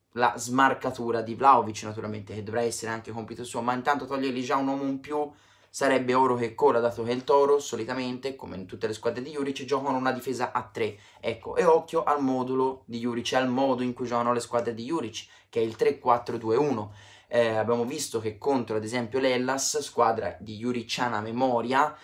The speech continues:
eh, forgiata da lui, abbiamo avuto molta difficoltà, soprattutto a livello di intensità e di pressing, perché solitamente quelle squadre lì tendono a chiudere in un, eh, praticamente in un recinto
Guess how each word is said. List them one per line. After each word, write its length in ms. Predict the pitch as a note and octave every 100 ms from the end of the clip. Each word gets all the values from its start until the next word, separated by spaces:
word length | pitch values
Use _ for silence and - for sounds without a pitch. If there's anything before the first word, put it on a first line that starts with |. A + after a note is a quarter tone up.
| -
eh, 300 | - F#2 A#2+ B2
forgiata 540 | A#2+ A2+ A#2+ G#2+ G#2
da 140 | A2 C#3+
lui, 460 | B2+ B2 B2+ C#3
abbiamo 300 | A#2+ A#2 B2
avuto 260 | C3 C3 C3+
molta 360 | A#2 D#3 E3
difficoltà, 520 | A#2 A#2 A#2 A#2 D3+ D3
soprattutto 480 | C3 A#2 A2+ A#2
a 40 | A#2
livello 260 | A#2 A#2+
di 100 | A#2
intensità 640 | A#2+ A#2+ A#2+ A2 A2+ B2 B2
e 160 | A#2+
di 100 | A2+
pressing, 540 | A#2 A#2+ A2 - A2 A2+
perché 560 | F3+ F3 - C#3+ E3 - - -
solitamente 1000 | - D#3 D#3 F3+ D3 C3 C3+ - D3+ D3+
quelle 240 | - A#2 A2+
squadre 340 | - C3+ C#3+
lì 220 | C3 C3
tendono 480 | - D#3 B2 A#2 A#2
a 240 | C#3 A#2+ -
chiudere 500 | - G3 C3+ A2+ G#2+
in 280 | A2 A#2+
un, 420 | C#3 D3+ A#2+ A2 G2+ - _
eh, 380 | - A#2+ A2+ A2
praticamente 560 | A2+ A#2 B2+ C3+ E3+ C3
in 80 | D3
un 120 | C#3+
recinto 840 | D#3 F3 D3 A#2+ A2 - E3+ A3+